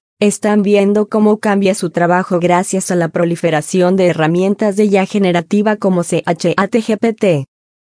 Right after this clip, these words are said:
Estos trabajadores son especialmente vulnerables a los cambios en el mercado laboral, ya que a menudo trabajan a comisión, con poca seguridad laboral.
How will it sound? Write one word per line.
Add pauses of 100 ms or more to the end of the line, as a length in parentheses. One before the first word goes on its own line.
Estos
trabajadores
son
especialmente
vulnerables
a
los
cambios
en
el
mercado
laboral, (180)
ya
que
a
menudo
trabajan
a
comisión, (260)
con
poca
seguridad
laboral.